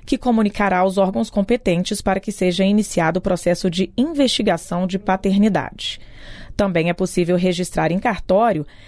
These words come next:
a paternidade socioafetiva, que é quando a criança é criada segundo uma relação de afeto, sem nenhum vínculo biológico, desde que haja concordância da mãe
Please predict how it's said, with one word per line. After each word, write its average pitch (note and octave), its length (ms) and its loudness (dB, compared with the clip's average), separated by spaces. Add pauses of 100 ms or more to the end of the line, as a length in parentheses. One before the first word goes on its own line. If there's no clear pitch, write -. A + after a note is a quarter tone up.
(200)
a F3 100 0
paternidade G#3 880 0
socioafetiva, A3 1000 0
que - 100 -6
é C4+ 60 2
quando A3+ 220 2
a A3 60 0
criança G3+ 380 0
é G#3+ 60 -2
criada A3 500 0
segundo A#3 480 0
uma A#3+ 120 4
relação A3 420 2
de C4 80 2
afeto, G3+ 520 0 (400)
sem G#3 280 0
nenhum F#3 260 2
vínculo E3+ 400 -2
biológico, E3+ 720 0 (400)
desde F3+ 460 0
que - 120 -2
haja E3 280 2
concordância F3 640 0
da A#3+ 120 0
mãe A#3 360 0